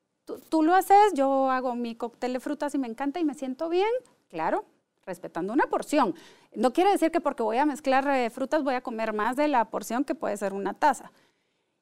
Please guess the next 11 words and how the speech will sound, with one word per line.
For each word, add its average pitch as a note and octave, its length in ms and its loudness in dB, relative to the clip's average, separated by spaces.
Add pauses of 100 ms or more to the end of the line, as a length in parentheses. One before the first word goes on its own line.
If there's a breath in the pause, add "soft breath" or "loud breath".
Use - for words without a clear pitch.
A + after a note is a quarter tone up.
(200)
Y D#4+ 300 2
lo C#4 180 0
de C4+ 100 0
consumir C4+ 460 -2
en G4+ 120 2
la F4 120 4
noche, C#4 440 -2 (760)
yo C4+ 280 0 (180)
no F#4 160 6
lo F#4+ 160 4
recomiendo, G#3 720 -2